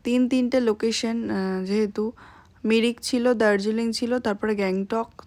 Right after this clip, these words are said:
তারপরে হচ্ছে সিকিমের নাথুলা পাস, এতগুলো ছিল যেহেতু, তো আমাদের এখনও, উম, অনেক লোকেশন আমরা ভিজিট করতে পারিনি। তো তারপরে চলে গেলাম, আহ,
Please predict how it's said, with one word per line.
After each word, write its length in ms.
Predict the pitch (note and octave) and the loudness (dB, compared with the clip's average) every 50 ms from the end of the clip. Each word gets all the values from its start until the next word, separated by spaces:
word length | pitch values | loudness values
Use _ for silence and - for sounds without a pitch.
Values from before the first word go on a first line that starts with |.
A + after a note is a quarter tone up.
| _ _ - | _ _ -8
তারপরে 460 | F#3+ F#3 F#3 - - F#3+ F#3 G3 G3 | -8 -8 -6 -4 -4 -2 -2 0 -2
হচ্ছে 260 | G3 G3 - - G#3 | -2 -4 -6 -10 -10
সিকিমের 680 | G3 - G#3 G3 - - A3 A3 A3 A3 A3+ A3+ A3 | -6 -6 -8 -6 -2 -2 0 0 0 0 0 0 0
নাথুলা 440 | G3+ G3 E3+ F3 - G#3 G3+ G#3 G#3 | 2 0 0 0 0 -2 -2 -2 -2
পাস, 380 | G#3 G#3+ A3 A3 - - - - - | -2 -4 -6 -6 -8 -10 -10 -8 -6
এতগুলো 540 | - F#3 - - A3 G#3+ A#3 A#3 A#3+ B3 - - - - - - - - | -8 -6 -4 -4 -4 -2 2 2 2 0 0 -6 -16 -18 -18 -20 -20 -12
ছিল 300 | - - A3+ G#3 G3+ A3 | -6 -2 0 2 2 4
যেহেতু, 460 | G#3+ G#3+ G#3 G3+ G3 - - C4 E4 - _ _ - _ _ _ _ _ _ _ _ _ _ - - - - - - - | 4 4 4 4 2 2 -2 -2 -2 -4 _ _ -20 _ _ _ _ _ _ _ _ _ _ -18 -10 -10 -10 -6 0 4
তো 80 | G#3+ | 6
আমাদের 300 | F#3 F#3 F#3+ G3+ A3 A#3+ | 6 6 6 4 4 6
এখনও, 480 | A3+ F3+ - - - A3+ A#3+ B3+ C#4 C#4+ | 6 6 4 2 -2 -2 0 2 2 2
উম, 340 | C4 A3 G3+ F#3+ F#3 F#3 - - | 2 2 0 -2 -2 -4 -4 0
অনেক 320 | - D3 G#3 A3+ B3 B3 - _ - | 2 2 4 4 2 -2 -4 _ -2
লোকেশন 460 | G#3+ G3+ G3 - - G#3+ - B3+ A#3+ A#3 | 0 0 0 0 -2 -2 -2 -2 -2 -2
আমরা 360 | G#3+ G3+ G3+ G3+ G3+ G3+ F#3+ | 0 0 2 2 2 2 2
ভিজিট 320 | F#3 F#3 F3+ F#3+ F#3+ - | 0 -2 -4 -4 -6 -8
করতে 340 | - - F#3+ F#3 - - G3+ | -8 -8 -8 -8 -4 -6 -6
পারিনি। 500 | G#3 - F3 E3 D#3+ F3 E3+ E3+ F3 G3 - - - - - - - - | -2 -2 -2 -2 -2 -2 -4 -6 -6 -8 -10 -14 -20 -20 -20 -20 -18 -10
তো 80 | - A3 | -6 2
তারপরে 400 | - A3+ G#3 G#3 G#3 A#3 A#3+ B3+ | 8 8 8 8 8 4 0 2
চলে 260 | B3+ B3+ B3 B3 A#3+ | 2 2 2 2 2
গেলাম, 320 | A#3+ A#3+ A#3+ B3+ C4 B3 | 2 2 0 0 0 0
আহ, 60 | A3+ | 0